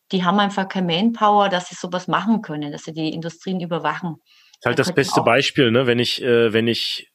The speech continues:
Speaker 2: wenn ich, äh, nach und nach, das ist halt auch ein Marathon, muss man auch so sehen, ne?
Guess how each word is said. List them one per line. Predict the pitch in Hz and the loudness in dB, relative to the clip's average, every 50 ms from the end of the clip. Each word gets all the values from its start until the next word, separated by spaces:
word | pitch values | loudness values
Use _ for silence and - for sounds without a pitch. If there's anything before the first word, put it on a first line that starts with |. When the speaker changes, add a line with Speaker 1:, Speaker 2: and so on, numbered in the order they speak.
| _ _ | _ _
Speaker 2:
wenn | 120 110 110 117 | -2 0 0 2
ich, | 117 113 - - - - - | 0 0 -2 -4 -6 -6 -6
äh, | - 127 117 110 110 110 110 110 101 | -2 0 0 2 2 0 0 -2 -2
nach | 107 120 113 110 123 123 | -4 0 2 2 2 2
und | 147 135 | 0 0
nach, | 123 127 | 0 -2
das | 123 131 - - | -2 -4 -6 -8
ist | - - | -2 -2
halt | 139 127 123 | 0 0 0
auch | 127 110 | -2 -2
ein | 117 117 113 113 113 117 | -2 -2 -2 -4 -4 0
Marathon, | 113 123 123 123 117 - - 104 95 92 95 - _ _ - | 0 2 2 2 0 0 0 -2 -2 -2 -4 -10 _ _ -6
muss | 110 - - | -6 -6 -4
man | 110 107 | -4 -2
auch | 110 113 - | -2 0 0
so | - 110 | 0 0
sehen, | 98 104 98 98 | 2 2 2 2
ne? | 104 120 131 | 2 0 -2